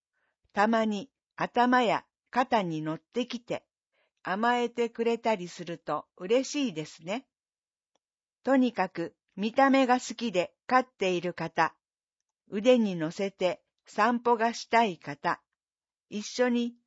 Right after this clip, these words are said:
おもちゃで遊びたい方など、楽しみ方も様々です。丸四、神山町在住、賃貸経営、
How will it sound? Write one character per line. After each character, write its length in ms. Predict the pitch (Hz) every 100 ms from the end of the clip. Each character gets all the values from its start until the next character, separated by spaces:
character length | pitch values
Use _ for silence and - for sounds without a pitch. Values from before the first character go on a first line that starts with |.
| _
お 120 | 170
も 140 | 240 285
ち 80 |
ゃ 100 | 240
で 200 | 175 156 135
遊 260 | 175 233
び 140 | 240 247
た 180 | 277 254
い 100 | -
方 340 | 175 - 208
な 160 | 180 165
ど、 180 | 156 - _ _ _ _ -
楽 300 | 214 254 269
し 160 | 254
み 140 | 240 233
方 340 | 220 220 214
も 260 | 214 208 - _
様 360 | - 208 254
々 320 | 262 233 180 151
で 180 | 151
す。 280 | 165 - - _ _ _ _ _ _ _ _ _ _ _
丸 340 | 185 208 254 247
四、 260 | 240 156 - _ _ _ _ _ _
神 300 | - 269 285
山 260 | 285 277 277
町 320 | 247 175 151
在 300 | 139 170 196
住、 360 | 180 180 160 - _ _ _ _ _ _
賃 300 | 277 294 285
貸 340 | 196 156 131 -
経 280 | 165 180 175
営、 260 | 165 151